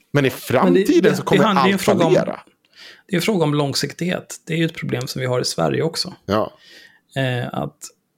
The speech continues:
Speaker 2: okej, du vill rädda ekonomin långsiktigt, du vill se till att folk har jobb långsiktigt. Då får man ju titta på vilka är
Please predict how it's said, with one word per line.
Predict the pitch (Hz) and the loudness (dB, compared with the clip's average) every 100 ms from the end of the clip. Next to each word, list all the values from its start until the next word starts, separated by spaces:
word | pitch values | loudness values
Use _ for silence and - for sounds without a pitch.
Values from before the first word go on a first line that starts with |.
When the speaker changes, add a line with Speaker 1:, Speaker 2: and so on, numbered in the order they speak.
| _ _ _ - | _ _ _ -8
Speaker 2:
okej, | - 135 - - - 127 87 - - | -4 -2 -2 -8 -10 -4 -2 -2 -2
du | |
vill | 147 143 | -2 0
rädda | 147 143 143 | 0 0 0
ekonomin | 139 - 135 135 135 127 | -2 -2 -2 0 -2 -2
långsiktigt, | 123 123 - 147 131 | -2 -2 -4 -6 -8
du | 131 135 | -6 -4
vill | |
se | 123 135 | -4 -4
till | - 127 | -4 -4
att | - | -4
folk | 127 - | -4 -4
har | 123 | -4
jobb | 127 127 127 | -2 -2 -2
långsiktigt. | 120 123 - 147 - 156 - - | -6 -4 -6 -6 -8 -12 -12 -16
Då | |
får | - 156 | -6 -2
man | 151 | -2
ju | |
titta | 156 - | -2 -4
på | 127 131 123 - _ - - _ - | -6 -2 -2 -4 _ -20 -20 _ -4
vilka | 143 147 - - | 0 0 -2 -2
är | 135 131 123 131 | 0 0 0 -4